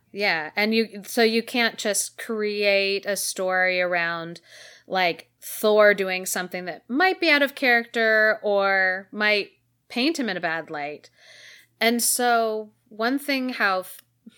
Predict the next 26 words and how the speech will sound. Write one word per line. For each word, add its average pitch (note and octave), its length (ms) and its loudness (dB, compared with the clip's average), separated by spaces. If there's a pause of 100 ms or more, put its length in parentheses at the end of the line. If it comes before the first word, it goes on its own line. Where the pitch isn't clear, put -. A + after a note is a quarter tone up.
(140)
one B3 180 -2
thing B3+ 180 -2
that F#3 100 0
helped G3 300 -6
create G#3 500 0
fairy G3+ 320 0
tales F3 340 -4
and F3+ 140 -8
lead F#3+ 180 -4
them F3+ 140 -6
away F3+ 320 -2
from D#3+ 400 -10
mythology F#3+ 560 -4
is F3 180 -4 (300)
they F#3+ 100 0
had G3+ 200 4
to G#3+ 80 -4
create F#3+ 460 0 (100)
kind F#3+ 180 -4
of F3+ 320 -8 (500)
characters C#4+ 600 4
that A#3 160 -2
they G#3 120 0
were G#3 140 2
allowed F3 540 -2
to E3 340 -4